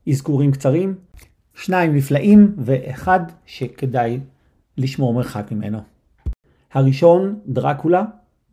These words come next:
מיני סדרה מאלפיים עשרים, סדרה בריטית, סיפור נפלא שמחבר ומוסיף לסיפור שאנחנו מכירים את רובו. הוא מדבר על אויביו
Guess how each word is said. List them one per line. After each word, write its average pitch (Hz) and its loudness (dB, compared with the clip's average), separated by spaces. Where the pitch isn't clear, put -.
מיני 147 4
סדרה 139 0
מאלפיים 127 -2
עשרים, 143 -6
סדרה 110 -6
בריטית, 120 -6
סיפור 190 2
נפלא 156 0
שמחבר 143 4
ומוסיף 135 -4
לסיפור 143 0
שאנחנו 135 0
מכירים 135 0
את 139 -4
רובו. 156 2
הוא 139 4
מדבר 139 4
על 143 2
אויביו 139 2